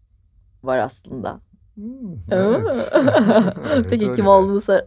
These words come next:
Speaker 1: öğrenemedik. Tamam,
Speaker 2: <laughs>
Speaker 1: neyse.
Speaker 2: Ya kim olduğunu
Speaker 1: <laughs>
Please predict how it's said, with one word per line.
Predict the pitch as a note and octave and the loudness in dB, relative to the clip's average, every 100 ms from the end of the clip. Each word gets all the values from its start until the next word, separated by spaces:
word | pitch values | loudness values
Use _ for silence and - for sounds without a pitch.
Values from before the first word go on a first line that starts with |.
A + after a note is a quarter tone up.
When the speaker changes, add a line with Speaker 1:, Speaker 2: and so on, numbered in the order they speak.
| - | 6
Speaker 1:
öğrenemedik. | A3+ G#3+ F#3 D#3 C#3+ F#3+ | 6 6 2 -4 -8 0
Tamam, | G#3 E3+ G#3 | 2 2 2
Speaker 2:
<laughs> | |
Speaker 1:
neyse. | A3 G#3 G3 - G3 - D#3 | 4 4 4 2 -2 -4 2
Speaker 2:
Ya | C3+ E4+ | 4 4
kim | A#3 - B2 | 4 2 2
olduğunu | - - | -2 -4
Speaker 1:
<laughs> | - | -2